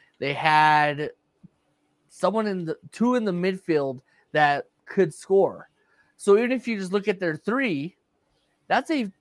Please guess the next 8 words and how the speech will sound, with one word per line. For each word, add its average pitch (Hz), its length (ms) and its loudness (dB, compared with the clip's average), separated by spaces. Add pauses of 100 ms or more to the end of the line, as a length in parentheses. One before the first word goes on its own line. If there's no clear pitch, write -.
three-man 214 480 -2
front - 560 -6 (1300)
to 202 240 0
our 185 360 2
two 208 720 -4 (540)
or 156 100 -6
two, 170 540 -6
uh, 151 360 0